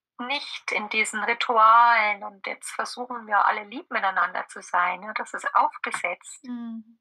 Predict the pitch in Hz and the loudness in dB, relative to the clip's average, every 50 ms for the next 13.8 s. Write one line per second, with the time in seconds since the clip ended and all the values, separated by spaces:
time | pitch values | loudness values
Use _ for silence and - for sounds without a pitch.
0 | _ _ 175 175 - - - - _ _ _ _ _ _ _ _ _ _ _ _ | _ _ -2 -2 -2 -4 -10 -16 _ _ _ _ _ _ _ _ _ _ _ _
1 | _ _ _ _ _ _ - - - 202 - - 240 262 277 285 277 277 285 285 | _ _ _ _ _ _ -4 -2 -2 -2 -2 -4 -4 0 2 2 2 2 0 -2
2 | _ _ _ _ _ _ _ _ _ _ _ _ _ _ _ - - 220 214 208 | _ _ _ _ _ _ _ _ _ _ _ _ _ _ _ -14 -12 -12 -10 -6
3 | 214 208 190 - - 247 - - 269 262 262 269 - _ _ _ _ _ _ _ | -6 -6 -4 -4 -6 -8 -6 -2 0 0 0 0 -4 _ _ _ _ _ _ _
4 | _ _ _ _ 240 - 233 220 226 - - 247 240 233 247 240 240 240 - - | _ _ _ _ -8 -4 -4 -4 -4 -4 -2 -2 0 2 4 4 2 2 0 -4
5 | 233 226 240 254 254 254 254 247 254 - - 254 - - 262 262 262 - - 302 | -4 -4 -4 -4 -4 -4 -4 -6 -6 -6 -6 -12 -4 -4 -2 -2 -2 -6 -8 -4
6 | 294 302 294 302 311 311 - - 262 277 262 240 226 220 202 - _ 311 - 226 | 2 4 4 4 4 4 4 4 6 6 4 0 -6 -14 -16 -18 _ -8 -2 2
7 | 220 220 226 240 - - _ _ _ _ - - - - 214 - - - - - | 2 4 2 2 0 -4 _ _ _ _ -10 -6 0 0 0 0 0 -2 -4 -4
8 | 214 208 - _ - - - - - 202 196 190 190 190 196 190 196 - - 214 | -6 -6 -8 _ -8 -2 -2 -2 0 2 2 2 2 4 2 0 0 -2 -4 -4
9 | 208 214 214 214 226 220 - - 233 - - - - - 277 294 311 302 277 - | -2 -2 -2 -2 -4 -8 -8 -10 -12 -12 -12 -14 -6 -2 -2 -2 -2 -6 -6 -6
10 | 226 214 196 196 - - - 202 202 214 233 240 - - 392 381 - - - - | -4 -4 -2 -4 -2 -2 -2 -2 2 2 0 0 2 0 0 0 0 -6 -4 -4
11 | - 277 233 226 - 233 - 262 254 247 - - 247 247 220 254 233 - - - | -4 -2 2 2 2 2 2 0 -2 -2 0 0 0 0 -2 -4 -4 -4 -2 0
12 | 214 190 - - - - - - 233 226 214 202 202 190 190 - - 240 226 226 | 0 -2 -2 -4 -8 -4 -4 -4 -2 2 0 0 0 0 -4 -4 -4 -4 -2 -2
13 | 247 220 202 196 190 190 185 190 202 208 220 226 - - 233 | -2 2 2 2 2 2 2 0 0 0 -2 -2 -4 -8 -10